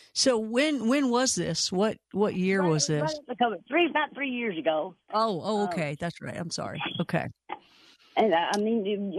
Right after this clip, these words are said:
Speaker 2: it would sound like a plane just coming right over, but it never went. I mean, it, it
Speaker 1: Oh, my
Speaker 2: hovered.
Speaker 1: gosh.
Speaker 2: It, it, you could hear the plane, but it, for hours, it, it just stayed there. <laughs>
Speaker 1: Oh, my gosh. That's, that's amazing.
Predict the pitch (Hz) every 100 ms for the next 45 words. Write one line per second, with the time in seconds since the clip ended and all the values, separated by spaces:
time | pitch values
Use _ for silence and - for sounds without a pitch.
0 | 208 160 180 196 220 208 208 202 175 214
1 | 220 233 240 208 190 220 208 208 202 208
2 | 214 214 220 214 185 - 135 _ _ _
3 | 190 147 196 202 185 190 190 156 185 190
4 | 170 165 147 160 - 165 175 180 165 160
5 | 156 139 139 165 151 - - 170 - 165
6 | 175 180 - 202 214 190 254 247 196 220
7 | 254 285 226 190 165 208 - _ _ _
8 | 175 - 185 240 190 185 190 196 190 180
9 | 165 - - - - - 311 240 143 180
10 | - 254 - - - - - - - -
11 | - - - - - 180 190 190 165 147
12 | 160 156 147 - 180 175 - - _ 180
13 | 185 - 185 190 185 170 160 143 160